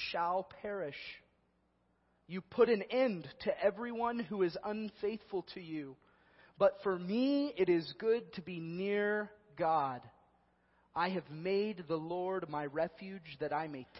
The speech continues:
tell of all your works." Now, practically speaking, we see this lived out as a warning to Pharaoh throughout the rest of Exodus. And if you continue reading on,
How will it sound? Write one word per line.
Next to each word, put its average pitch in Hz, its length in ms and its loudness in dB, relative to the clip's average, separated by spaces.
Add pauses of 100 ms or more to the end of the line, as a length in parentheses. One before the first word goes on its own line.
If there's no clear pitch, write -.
tell 190 440 2
of 147 140 -6 (120)
all 170 380 0 (340)
your 147 160 -12
works." - 580 -16 (1800)
Now, 147 120 0
practically 226 560 6
speaking, 220 540 -6
we 226 240 0 (180)
see 254 180 0
this 190 180 6 (120)
lived 220 380 4
out 220 440 8
as 196 200 4
a 190 80 6
warning 214 800 4 (320)
to 160 100 4 (160)
Pharaoh 214 460 8 (100)
throughout 202 300 8
the 196 120 6
rest 208 540 2
of 196 200 6
Exodus. - 720 -6 (880)
And 226 120 2
if - 120 2
you 226 80 -2
continue 254 540 4
reading 226 580 6
on, 202 520 8